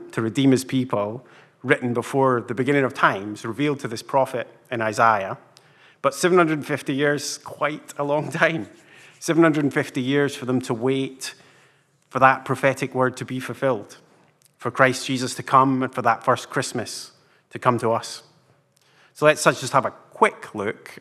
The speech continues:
at what's happening around seven hundred and fifty years before Jesus. So verse one gives us a bit of that background. There's a new Assyrian king,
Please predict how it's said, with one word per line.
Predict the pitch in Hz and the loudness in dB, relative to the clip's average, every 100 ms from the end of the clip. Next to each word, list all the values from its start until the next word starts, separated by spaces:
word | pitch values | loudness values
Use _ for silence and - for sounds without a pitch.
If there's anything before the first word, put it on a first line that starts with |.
| 110 | 2
at | 113 | 6
what's | 123 127 | 6 6
happening | 160 135 135 117 113 | 6 4 4 -2 2
around | 117 131 123 117 | 4 4 4 0
seven | 127 123 | -2 0
hundred | 120 120 | -2 -4
and | 117 | -4
fifty | 120 - | -6 -2
years | 117 113 104 | 0 -2 -2
before | 110 - 113 | -10 -6 -4
Jesus. | 107 - 110 98 95 - - - - _ | -6 -8 -8 -8 -10 -14 -18 -20 -20 _
So | - 135 131 - - _ _ | 2 2 0 -8 -20 _ _
verse | 165 165 - | -2 -2 2
one | 156 147 143 | 4 4 2
gives | 127 | -2
us | 120 | -2
a | |
bit | 127 143 | 0 2
of | 127 | 4
that | 120 120 | 2 4
background. | 127 127 - 104 98 104 - - _ _ _ _ _ - _ - | 2 2 -2 -6 -6 -8 -10 -20 _ _ _ _ _ -20 _ -6
There's | 123 | 0
a | 139 | 2
new | 156 180 175 165 - | 4 6 4 2 -2
Assyrian | 139 - 175 160 135 117 | -4 2 2 4 2 0
king, | - 101 90 | -2 -4 -6